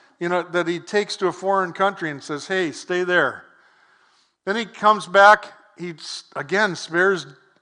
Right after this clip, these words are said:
his pursuer's life, Saul. Saul wanted to kill him, not just get him out of the way. He wanted to kill him. And then he finally just says,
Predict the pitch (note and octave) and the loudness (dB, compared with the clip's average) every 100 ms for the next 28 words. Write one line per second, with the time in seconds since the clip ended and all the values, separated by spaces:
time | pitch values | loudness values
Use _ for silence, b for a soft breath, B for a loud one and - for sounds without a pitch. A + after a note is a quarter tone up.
0 | _ _ _ F3 F3 C3+ - _ _ - | _ _ _ -4 -4 -6 -16 _ _ -12
1 | E3 - A3+ G#3 D3+ F3 F#3+ D3 - - | -10 -8 -4 -4 -2 2 2 2 -8 -16
2 | - F#3 F3+ C3+ A#2+ - b b - B3 | -6 -2 0 0 -4 -12 b b -6 -4
3 | A#3+ A#3 G#3+ - G3 B2+ B2 F#3 A#3+ F#3 | -4 -6 -6 0 0 0 -8 -8 -8 -10
4 | - _ _ - E3 D#3+ D#3+ D#3 C3+ C3 | -12 _ _ -4 -2 2 2 2 -6 -4
5 | C#3+ B2 E3 F3+ E3+ - F3+ C3+ - _ | -4 -4 -6 -6 -6 -6 -6 -6 -8 _
6 | _ _ _ _ _ _ _ _ _ _ | _ _ _ _ _ _ _ _ _ _
7 | _ _ _ _ _ _ _ _ D#3 G#3 | _ _ _ _ _ _ _ _ -4 -2
8 | A3 A3 A#3 A3+ F#3 F#3+ - F#3+ F#3 D#3+ | 0 4 4 2 -2 -2 2 4 4 -2